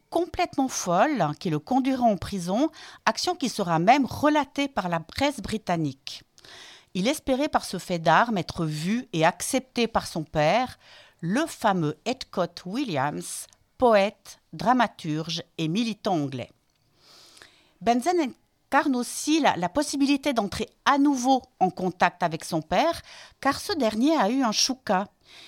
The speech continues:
Il lui a d'ailleurs dédié un très beau poème riche, sensoriel et étonnamment tendre. Les liens avec son père et ses demi-sœurs se nouent peu à peu,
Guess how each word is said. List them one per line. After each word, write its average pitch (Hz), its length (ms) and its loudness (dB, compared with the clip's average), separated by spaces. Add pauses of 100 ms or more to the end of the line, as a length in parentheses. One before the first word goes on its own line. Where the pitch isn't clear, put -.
(140)
Il 190 180 -2
lui 226 100 4
a 254 80 6
d'ailleurs 254 260 4
dédié 226 340 0
un 185 100 2
très - 420 -2
beau 240 120 0
poème 196 500 2
riche, 208 500 -4
sensoriel 196 880 0 (220)
et 175 180 0
étonnamment 214 520 2
tendre. 147 680 0 (580)
Les 190 140 0
liens 185 480 2
avec 202 220 0
son 202 180 -2
père 196 380 4
et - 20 -8
ses 208 120 -4
demi-sœurs 190 680 0
se - 120 -4
nouent 196 280 0
peu 220 220 -2
à 175 80 6
peu, 175 340 -4